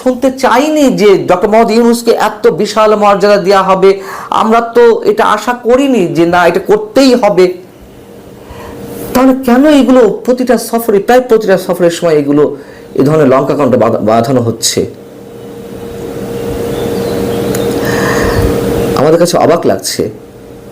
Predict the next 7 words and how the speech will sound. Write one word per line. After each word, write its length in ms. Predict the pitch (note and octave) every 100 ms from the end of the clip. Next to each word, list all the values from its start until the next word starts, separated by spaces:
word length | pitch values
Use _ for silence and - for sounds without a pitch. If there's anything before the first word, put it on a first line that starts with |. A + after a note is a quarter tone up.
| - - - - - - - - - - - - -
শফিক 540 | - - - G3+ B3+ -
সাহেব 340 | E3 D3+ F#3 G#3+ - -
এই 160 | G3 G#3+
কথাগুলো 380 | D#3+ D3 E3+ F#3
না 220 | F3+ B2+
বললেও 420 | B2 C3 C3+ D3+ F3+
পারতেন। 500 | - G2 - A2+